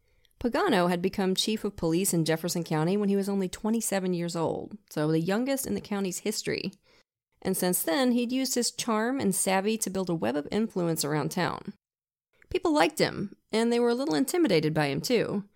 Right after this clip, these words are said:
He talked fast, carried big rolls of cash, tipped lavishly,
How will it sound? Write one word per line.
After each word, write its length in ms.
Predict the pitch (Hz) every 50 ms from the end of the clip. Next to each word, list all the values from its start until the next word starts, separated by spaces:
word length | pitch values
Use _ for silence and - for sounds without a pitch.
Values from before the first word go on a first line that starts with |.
| _ _ _ _ _ _ _ _
He 140 | _ - 277
talked 320 | - 294 277 277 277 -
fast, 440 | - 269 254 254 254 254 254 254 -
carried 360 | - 233 220 226 226 185 160
big 160 | - 185 202 190
rolls 320 | 180 180 185 196 190 190
of 80 | 185 -
cash, 420 | - 170 165 170 175 185 - -
tipped 320 | - - 208 196 - -
lavishly, 800 | 165 156 151 151 165 175 180 170 - 156 170 170 170 170 175 175